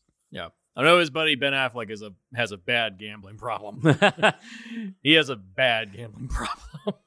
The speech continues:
Speaker 2: When you
Speaker 1: So.
Speaker 2: come from the East Coast and, like, uh,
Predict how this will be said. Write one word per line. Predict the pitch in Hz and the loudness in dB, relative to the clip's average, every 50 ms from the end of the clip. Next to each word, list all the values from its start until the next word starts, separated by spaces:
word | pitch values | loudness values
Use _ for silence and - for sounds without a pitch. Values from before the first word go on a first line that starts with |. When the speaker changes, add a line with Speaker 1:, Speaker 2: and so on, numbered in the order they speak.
| _ - - _ _ _ _ _ _ _ _ _ _ _ _ - - 220 175 | _ -20 -20 _ _ _ _ _ _ _ _ _ _ _ _ -20 -16 -4 2
Speaker 2:
When | - 160 170 | 2 4 4
you | 208 214 | 4 4
Speaker 1:
So. | - | 6
Speaker 2:
come | 226 233 233 - | 4 4 4 4
from | - 220 214 196 175 | 4 4 4 4 4
the | 185 - | 0 2
East | - 147 214 - - - | 4 2 2 2 2 0
Coast | - 131 123 123 127 117 - - - | 2 4 4 4 4 2 2 0 2
and, | - 127 127 | 2 2 2
like, | 131 131 131 127 123 - - _ - | 4 4 4 4 4 0 -4 _ -2
uh, | 135 127 123 120 120 117 117 117 113 | 0 0 2 2 0 -2 -2 -4 -6